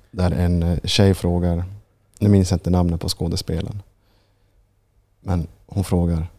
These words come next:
"What's the biggest lie you were ever told?" Och så säger han, "It's not that simple."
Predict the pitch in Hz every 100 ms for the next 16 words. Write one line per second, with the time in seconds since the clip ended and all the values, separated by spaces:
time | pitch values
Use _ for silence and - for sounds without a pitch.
0 | _ _ _ _ _ - - - 90 85
1 | 92 98 - - 90 82 80 87 - _
2 | _ _ _ _ _ _ _ _ _ _
3 | _ _ _ 92 82 80 78 71 90 78
4 | 78 - - _ _ _ _ _ _ _
5 | _ _ _ _ 90 85 82 76 76 82
6 | - _ _ _ - - 87 80 - 76
7 | - 82 85